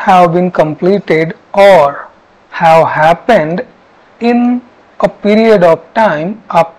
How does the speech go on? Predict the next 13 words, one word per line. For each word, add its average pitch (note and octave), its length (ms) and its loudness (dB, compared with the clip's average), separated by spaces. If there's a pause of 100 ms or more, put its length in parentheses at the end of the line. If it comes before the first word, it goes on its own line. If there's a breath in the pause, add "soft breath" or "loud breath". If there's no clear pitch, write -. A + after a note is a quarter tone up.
to G#3+ 200 -4
now। C3+ 160 -8 (840 loud breath)
कहने A#3 240 0
का B3 120 -4
मतलब F#3+ 440 -2
है F#3+ 180 -2
कि A#3+ 340 -10 (220)
कोई G#3+ 240 2
भी F3+ 160 -2 (180)
काम, E3 500 -2 (1300)
कोई F3 200 -2
भी D#3+ 240 -2
action, E3+ 500 -4